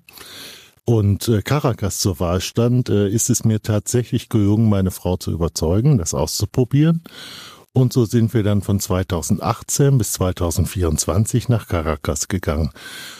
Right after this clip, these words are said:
Meine Frau hat dort an der deutschen Schule gearbeitet, mich hat man direkt mit eingekauft. Und zweitausendvierundzwanzig sind wir zurückgekommen, weil hier noch ein Vertrag lief, der erfüllt werden musste.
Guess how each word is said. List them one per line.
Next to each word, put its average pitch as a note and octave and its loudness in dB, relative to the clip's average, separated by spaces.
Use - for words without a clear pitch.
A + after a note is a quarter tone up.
Meine F#2+ 0
Frau C3 2
hat G#2+ -4
dort F#2 0
an F2+ 0
der E2+ 0
deutschen E2+ -2
Schule D#3+ 4
gearbeitet, C#3+ 0
mich F#2+ 0
hat F2 -2
man E2+ 0
direkt D2+ -4
mit A#2 2
eingekauft. A2 0
Und G3+ 4
zweitausendvierundzwanzig A2+ 0
sind F#2 0
wir F#2+ 0
zurückgekommen, G#2 0
weil F#2+ 2
hier G#2 2
noch F#2+ 2
ein F2 0
Vertrag G#2+ 0
lief, G2 2
der F#2+ 2
erfüllt D#2+ 0
werden D#2 -6
musste. - -4